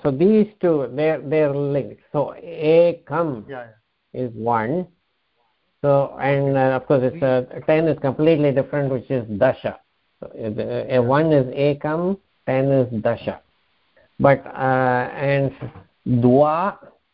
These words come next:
Speaker 1: is, uh, uh, dve is two in Napumsakalingam. Dve is two. Vimshatihi, again, is complete. So dasha and vimshatihi are completely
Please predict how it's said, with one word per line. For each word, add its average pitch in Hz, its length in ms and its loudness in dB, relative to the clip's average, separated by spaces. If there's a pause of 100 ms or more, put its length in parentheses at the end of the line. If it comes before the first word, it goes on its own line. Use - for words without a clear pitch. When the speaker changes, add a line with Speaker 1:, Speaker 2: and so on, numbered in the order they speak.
(600)
Speaker 1:
is, 139 540 -4
uh, 131 560 -2 (180)
uh, 131 460 0 (160)
dve 139 720 2 (160)
is 131 200 -4 (200)
two 151 440 2 (260)
in 123 220 -6 (540)
Napumsakalingam. 127 960 -4 (600)
Dve 165 680 4 (260)
is 139 180 -4 (140)
two. 139 420 2 (540)
Vimshatihi, 165 1500 0
again, 139 500 -2
is 127 160 -2
complete. 131 480 -4
So 131 100 2
dasha 160 340 2
and 175 180 2
vimshatihi 147 840 -2
are 131 140 -4
completely 135 680 -2